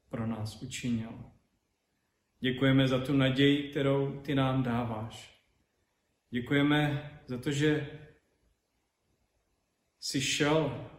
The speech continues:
poslušně na kříž z lásky k nám.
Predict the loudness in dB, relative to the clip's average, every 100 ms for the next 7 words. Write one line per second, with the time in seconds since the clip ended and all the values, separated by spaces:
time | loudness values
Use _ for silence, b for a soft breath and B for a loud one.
0 | -12 -8 -8 -6 -6 -6 -6 -6 -6 -10
1 | -16 _ _ -8 -6 -6 -10 -10 -10 -12
2 | -14 -18 -20 _ _ -10 -4 -4 -4 -6
3 | -8 -10 -10 -10 -6 -2 -2 -4 -8 -12